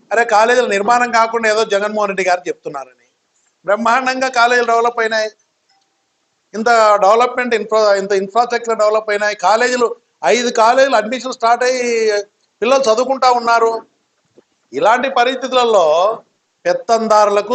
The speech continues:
ధనవంతులను ధనవంతులుగా చేసే విధంగా, లక్ష కోట్ల ప్రభుత్వ ఆస్తులను ప్రైవేటు వాళ్ళకు అప్పనంగా కట్టబెట్టే విధంగా ఈ విధానాన్ని పూర్తిగా వ్యతిరేకిస్తూ, కూటమి నా ప్రభుత్వం, చంద్రబాబు నాయుడు గారు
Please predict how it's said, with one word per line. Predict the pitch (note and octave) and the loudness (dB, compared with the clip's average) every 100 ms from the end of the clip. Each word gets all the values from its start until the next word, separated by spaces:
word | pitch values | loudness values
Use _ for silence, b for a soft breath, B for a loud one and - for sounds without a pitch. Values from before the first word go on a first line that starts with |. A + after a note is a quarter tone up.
| G3 | -2
ధనవంతులను | F3+ G3+ G#3 G3+ G3+ F#3+ | 0 0 -2 -2 -2 -2
ధనవంతులుగా | E3 E3+ G3 G3 G3 F#3+ F#3 | -2 0 0 -2 -2 0 0
చేసే | F#3 F3+ F3+ | -2 -4 -4
విధంగా, | F3 F3 F3 G#3 A3+ A3 _ _ _ _ _ _ _ _ - | -2 -4 -4 -2 -2 -4 _ _ _ _ _ _ _ _ -6
లక్ష | D#3 F3+ - G3 F3+ | -2 -2 -2 -4 -4
కోట్ల | E3+ A#3 A#3+ A#3+ | -2 -2 0 -2
ప్రభుత్వ | G#3+ F#3 A3 A3+ A3 | 0 0 0 0 2
ఆస్తులను | G3 G#3 G#3 G#3 G3+ | 2 2 -2 -2 -2
ప్రైవేటు | F3 F3+ G#3 G#3+ | -2 -2 0 0
వాళ్ళకు | G3 F#3+ F#3 | 0 0 -2
అప్పనంగా | D#3+ - F#3+ G3 G3 G3 D#3+ - | -6 -4 -6 -4 0 0 0 -4
కట్టబెట్టే | D#3 D#3 F3+ F3+ F3+ | -10 -4 -4 -2 -2
విధంగా | E3 D#3+ E3 F3 G3+ A#3 _ _ _ _ | -4 -6 -6 -2 -2 -4 _ _ _ _
ఈ | E3 F3+ | -6 -4
విధానాన్ని | E3 F#3+ G3+ G3 G#3 B3 | 0 2 2 0 -4 -8
పూర్తిగా | F3 G3 F#3+ G3 G3 | -4 -4 -4 -2 0
వ్యతిరేకిస్తూ, | D#3+ D#3 F3+ F#3+ F#3 F3+ A#3 B3+ - _ _ _ _ _ _ | 0 -2 -2 -2 -4 -4 -4 -4 -6 _ _ _ _ _ _
కూటమి | G3+ A3+ G#3+ G3+ | -2 0 -2 -2
నా | G3 | -2
ప్రభుత్వం, | G3 F3+ G3 G3 A3 C4 _ _ _ | 0 -2 -2 -2 -4 -4 _ _ _
చంద్రబాబు | E3+ G3+ G#3 G3+ | -4 0 2 2
నాయుడు | F#3+ F#3 F3+ | 2 0 0
గారు | F3+ F3+ | 0 2